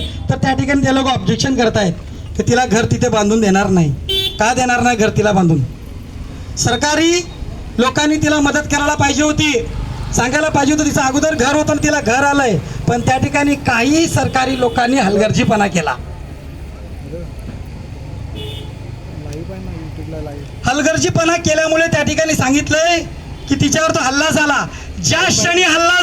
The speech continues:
झाला, त्या क्षणी जर त्यांच्यावर गुन्हा दाखल केला असतं, त्यांना जर चौकीत बोलवलं असतं, या गुंड लोकांची एवढी दादागिरी वाढली असती का?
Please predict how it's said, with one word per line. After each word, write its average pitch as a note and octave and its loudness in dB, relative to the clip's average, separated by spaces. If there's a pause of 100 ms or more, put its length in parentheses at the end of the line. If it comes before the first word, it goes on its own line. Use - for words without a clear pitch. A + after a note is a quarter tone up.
झाला, E4+ 4 (380)
त्या E4 2
क्षणी F4 2
जर E4+ 2
त्यांच्यावर E4 2
गुन्हा E4 2
दाखल E4 0
केला E4 0
असतं, E4+ 2 (260)
त्यांना E4 2
जर F4 2
चौकीत E4 0
बोलवलं E4+ 2
असतं, D#4+ 2 (240)
या D#4+ 2
गुंड E4 2
लोकांची F4 2
एवढी F4+ 2 (1500)
दादागिरी E4 0
वाढली E4+ 4
असती G4 2
का? F#4+ 2